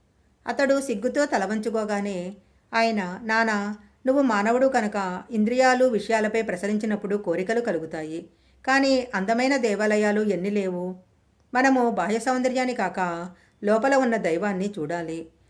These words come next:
ఆ సౌందర్యాన్ని కల్పించిన దైవలీలలు చూడాలి. ఇది ఎప్పుడూ మరువకు" అన్నారు.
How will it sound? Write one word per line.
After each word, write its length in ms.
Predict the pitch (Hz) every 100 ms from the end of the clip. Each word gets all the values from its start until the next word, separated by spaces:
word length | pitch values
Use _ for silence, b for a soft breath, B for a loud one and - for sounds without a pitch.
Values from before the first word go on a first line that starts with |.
| _ -
ఆ 100 | 247
సౌందర్యాన్ని 680 | 262 262 262 262 254 254 277
కల్పించిన 720 | 226 190 214 208 202 175 196 202
దైవలీలలు 600 | 196 220 233 240 214 233
చూడాలి. 560 | 196 160 175 170 175 - _ _ _
ఇది 160 | 262 277
ఎప్పుడూ 380 | 254 247 240 254
మరువకు" 500 | 220 175 175 160 185
అన్నారు. 400 | 175 160 160